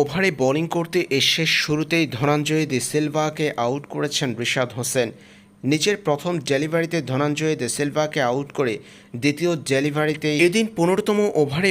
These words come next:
বোলিং করতে এসে প্রথম ডেলিভারিতে আশালঙ্কাকে ফিরিয়েছেন রিশাদ হোসেন। আশালঙ্কাকে আউট করার পরে ডেলিভারি অর্থাৎ ওভারের দ্বিতীয়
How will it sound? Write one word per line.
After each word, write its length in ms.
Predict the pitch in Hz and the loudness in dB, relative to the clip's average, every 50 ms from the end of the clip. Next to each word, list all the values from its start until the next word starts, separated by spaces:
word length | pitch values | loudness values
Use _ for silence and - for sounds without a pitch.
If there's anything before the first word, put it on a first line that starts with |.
| 170 123 | 0 2
বোলিং 240 | 131 135 143 165 175 175 170 180 | 2 2 2 2 0 -2 -2 -2
করতে 220 | 175 170 - 180 170 - 135 123 | -2 -2 0 -2 0 0 0 0
এসে 200 | - - - 170 165 - | 0 0 0 -2 -4 -2
প্রথম 300 | 135 131 131 - - 170 165 156 123 131 | -2 -2 -2 -2 -2 -2 -2 -2 0 0
ডেলিভারিতে 540 | 127 127 135 147 143 143 156 151 151 156 156 151 - - 123 | 0 2 2 2 2 0 0 -2 0 0 -2 -2 0 0 0
আশালঙ্কাকে 600 | 120 - - 156 147 151 151 143 - 147 147 - 147 143 139 | 0 0 0 0 0 0 -2 -2 -4 -6 -4 -4 -4 -4 -2
ফিরিয়েছেন 460 | - 147 139 139 139 123 - - 139 120 110 120 | -2 0 0 0 0 0 0 0 -2 -2 -2 0
রিশাদ 280 | 123 - - 135 120 - - | 0 2 2 0 -2 -4 -6
হোসেন। 320 | 127 120 - - 120 110 - - - - - - - - - 139 | -8 -4 0 0 0 0 0 -6 -14 -20 -20 -20 -10 -2 0 0
আশালঙ্কাকে 560 | 143 - 196 190 196 190 185 202 190 - 208 196 - - 131 | 0 2 0 0 -2 -2 -4 -4 -2 0 0 0 2 2 2
আউট 180 | 139 165 175 170 - | 2 2 0 -4 -4
করার 220 | - 175 175 175 165 - - | 0 2 2 2 0 -2 -2
পরে 180 | 139 139 147 160 147 117 123 | 0 0 0 0 0 0 0
ডেলিভারি 400 | 123 131 143 139 143 131 117 104 85 - - 123 | 0 2 2 2 2 2 2 0 -4 -2 0 0
অর্থাৎ 320 | 135 131 135 - 165 165 160 165 - - - - - - - 151 | 0 0 0 -4 -4 -4 -4 -6 -14 -20 -14 -8 -6 -2 2 2
ওভারের 300 | 156 147 165 180 180 170 147 135 | 2 2 2 -2 -2 -2 0 0
দ্বিতীয় 280 | 143 135 139 165 170 | 0 0 0 0 -2